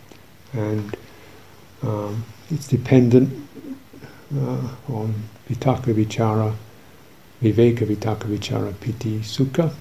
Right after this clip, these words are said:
Piti is this buoyant, uplifted sense, and sukha is more like a quality of ease and just contented,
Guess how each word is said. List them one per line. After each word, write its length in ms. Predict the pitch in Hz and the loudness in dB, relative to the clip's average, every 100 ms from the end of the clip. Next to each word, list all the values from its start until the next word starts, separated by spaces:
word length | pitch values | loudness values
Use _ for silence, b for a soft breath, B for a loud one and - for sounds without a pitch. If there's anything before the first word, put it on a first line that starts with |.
| - | -16
Piti 480 | - 135 139 131 123 120 - | 0 2 6 6 6 -2 -6
is 180 | 123 - | -4 -2
this 140 | 117 | -4
buoyant, 480 | - - 127 120 123 - - | 0 6 8 8 2 -6 -10
uplifted 520 | - - 120 - 127 | -6 2 2 4 0
sense, 440 | 113 - 120 120 - | 2 2 2 0 -4
and 160 | 120 131 - | -6 -8 -10
sukha 360 | - 123 117 | 2 2 4
is 140 | 113 113 | 2 2
more 180 | 107 | 2
like 180 | 107 107 | 2 0
a 40 | 135 | -4
quality 420 | - 110 104 117 | -4 -2 -2 -4
of 160 | 104 | -2
ease 640 | 143 110 101 101 113 - - - - - - - - - - | 0 0 0 -2 -4 -8 -10 -16 -20 -20 -20 -20 -20 -18 -6
and 500 | 104 101 101 101 98 98 - - | -2 0 -2 -4 -6 -10 -12 -8
just 540 | - 98 - - - - - - - - - | -6 -4 -8 -14 -18 -20 -20 -20 -20 -20 -14
contented, 720 | - 107 - 113 - 165 160 | -8 -6 -4 -6 -8 -10 -10